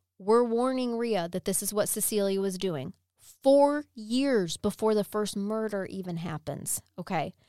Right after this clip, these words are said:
Many other people could see her for what she was. And when she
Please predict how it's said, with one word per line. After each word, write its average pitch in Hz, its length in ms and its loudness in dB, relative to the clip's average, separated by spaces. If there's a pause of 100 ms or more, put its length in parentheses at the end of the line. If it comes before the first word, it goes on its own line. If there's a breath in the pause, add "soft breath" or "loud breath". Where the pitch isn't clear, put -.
(280)
Many 240 420 0
other 247 300 2
people 214 380 -2
could 196 260 -4
see 214 300 0
her 185 200 0
for 185 200 -4
what 175 220 -4
she 180 180 -4
was. 147 440 -4 (460)
And 214 340 0
when 202 240 -2
she 254 480 -4